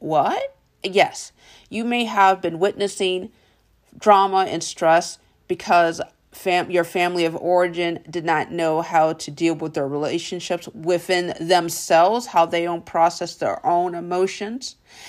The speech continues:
And as a result, their own inner chaos spilled onto everyone that was wi-, within their vicinity. I think of it as emotional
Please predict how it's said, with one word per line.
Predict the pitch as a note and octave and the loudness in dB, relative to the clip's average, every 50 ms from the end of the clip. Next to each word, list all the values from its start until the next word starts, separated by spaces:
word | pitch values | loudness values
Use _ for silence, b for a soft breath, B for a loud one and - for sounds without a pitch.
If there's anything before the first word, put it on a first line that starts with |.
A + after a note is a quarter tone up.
| B B B - | B B B -2
And | F#3 G3+ | 2 4
as | G3+ F#3+ F#3+ F#3 F#3 | 6 4 4 4 0
a | F#3+ | -2
result, | F#3 F3+ F3+ F3+ F3+ F#3 F3+ F#3 F3 D#3 B2 - - - - - b b b b b b _ - | -2 0 -2 0 2 4 6 6 6 6 2 -2 -8 -14 -16 -16 b b b b b b _ 0
their | G3+ G#3+ A#3 - | 4 4 6 6
own | G#3+ G#3 G3+ - - | 6 4 2 2 -2
inner | - F#3 F#3 F3+ F3+ | -4 -2 0 -2 -2
chaos | F3+ - - F#3+ E3+ F3 F3 F#3 G#3 A3+ A3 - | -2 -6 -4 -2 0 0 2 2 0 -2 -2 -6
spilled | - - - - F#3+ F#3 F#3 F#3 | -10 -10 -4 0 0 2 2 2
onto | E3 F3 E3+ E3 E3+ - - - E3+ D#3+ - - | 0 0 -2 -2 -6 -8 -6 -6 -6 -6 -4 0
everyone | - F#3 G3 G3 G3+ G3 F#3 F#3+ F3+ F3+ F3 | 2 2 2 2 0 0 2 0 0 0 0
that | F3 E3 E3 D#3+ D#3 - - - | 2 4 4 4 2 0 -4 -6
was | E3 F3+ F#3 E3+ | -4 -4 -2 0
wi-, | E3 F#3 F#3 - - - | 0 -2 -2 -2 -4 -2
within | - F#3 F#3 F#3 G3 F#3 F3+ F3+ F3+ F3+ F3 - - | -2 -2 0 0 -2 -2 -2 -2 -6 -10 -14 -10 -2
their | E3+ F3+ E3+ | -2 0 0
vicinity. | D#3+ D#3+ D#3+ - F3+ D#3+ D#3 D#3 D3+ | -2 -4 -6 -6 -6 -4 -4 -4 -4
I | |
think | D#3 - F3 E3 | -4 -4 -4 -4
of | D#3+ D#3 D#3 | -4 -4 -4
it | D#3+ D#3 - - - | -6 -6 -6 -4 -4
as | D#3 D#3 D#3 | -4 -4 -4
emotional | D#3 D#3 D#3+ E3 E3+ E3+ E3 - - E3+ E3 D#3+ D#3+ D#3+ D#3+ | -6 -6 -2 -2 -2 -2 -4 -6 -6 -4 -2 -2 -2 -2 -4